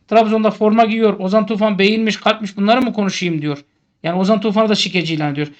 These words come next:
Şimdi merak ediyorum, Ozan Tufan kendi kalesine gol mü attı? Ozan Tufan sezonun başından beri her maç gol, asist yapıyordu da o maça özel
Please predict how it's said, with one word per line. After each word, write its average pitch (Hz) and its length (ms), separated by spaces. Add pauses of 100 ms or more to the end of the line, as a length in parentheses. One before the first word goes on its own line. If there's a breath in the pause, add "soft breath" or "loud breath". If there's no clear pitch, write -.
(160 soft breath)
Şimdi 208 180
merak 220 320
ediyorum, 185 260
Ozan 202 280
Tufan 220 260
kendi 208 240
kalesine 202 300
gol 190 220
mü 170 140
attı? - 320 (760 soft breath)
Ozan 214 300
Tufan 247 260
sezonun 240 420
başından 233 360
beri 202 160
her 196 200
maç 208 340 (340)
gol, 214 260
asist 175 500
yapıyordu 185 480
da 151 260 (400)
o 185 100
maça 214 320
özel 185 440